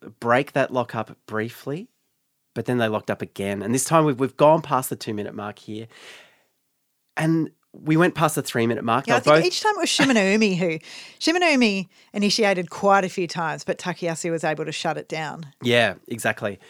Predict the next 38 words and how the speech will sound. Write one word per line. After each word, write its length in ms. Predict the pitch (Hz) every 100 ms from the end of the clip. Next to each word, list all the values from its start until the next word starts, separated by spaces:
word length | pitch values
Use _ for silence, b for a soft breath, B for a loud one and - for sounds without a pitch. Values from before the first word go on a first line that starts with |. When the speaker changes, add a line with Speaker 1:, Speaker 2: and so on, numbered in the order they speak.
| B B B -
Speaker 1:
Uh, 260 | 151 151
they 80 | 151
were 60 | 170
breathing 360 | 196 269 302
very, 380 | 226 151 151 185
very 240 | 170 151 143
hard 360 | - 139 139
Speaker 2:
<laughs> 40 | -
Yeah. 60 | 135
Speaker 1:
here. 160 | 156
The 100 | 151
poor 400 | - - 180 196
old 180 | 180 151
Gyorji 420 | 147 139 139 131
was 320 | 123 117 - -
yelling, 420 | 113 123 120 113
"Hakioi," 680 | - 180 - 190 190 190 180
but 220 | 143 139 b b b b
couldn't 300 | - 165 151
get 160 | 143
them 140 | - 113
going. 520 | 120 113 110 104 95 b b b b b
Eventually, 420 | 160 247 - 247
though, 200 | 202 185
Takayasu 540 | 180 240 269 277 - 247
slipped 340 | - 185 -
a 40 |
hand 480 | 165 - 131 151 147
on 120 | - 117
the 80 |
belt 320 | 104 104 101 - _ _ _ _ -
and 140 | 120
quickly 460 | - 151 - 139 127
threw 340 | - 104 104
Shimanumi 760 | 87 - 104 98 - 98 101 95
to 120 | -
the 140 | - 98 _
dirt. 520 | 92 123 117 - -